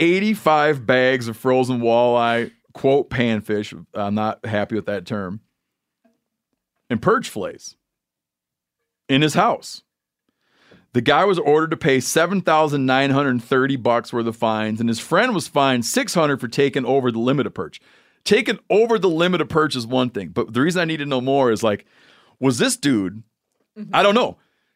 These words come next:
Speaker 1: maybe that they were onto him for something else and that led to this,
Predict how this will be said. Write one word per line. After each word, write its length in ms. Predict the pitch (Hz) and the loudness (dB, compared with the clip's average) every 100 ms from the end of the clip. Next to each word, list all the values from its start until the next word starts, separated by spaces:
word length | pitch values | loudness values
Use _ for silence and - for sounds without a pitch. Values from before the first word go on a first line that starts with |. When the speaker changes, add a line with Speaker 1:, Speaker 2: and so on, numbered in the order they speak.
| _ _ | _ _
Speaker 1:
maybe 500 | 107 156 220 247 226 | 0 2 2 0 -2
that 240 | 170 156 | 0 0
they 100 | 156 | 2
were 200 | 156 - | 2 2
onto 360 | 139 170 185 190 | 0 2 2 2
him 80 | 196 | 2
for 120 | 180 | -2
something 380 | - 170 175 151 | 0 0 0 -2
else 520 | 135 135 135 135 - | 2 2 2 0 -2
and 160 | 117 113 | -2 2
that 180 | 120 117 | 0 2
led 280 | 127 147 156 | 2 2 0
to 60 | |
this, 640 | 143 123 147 190 - - - | 0 4 4 2 -4 -10 -14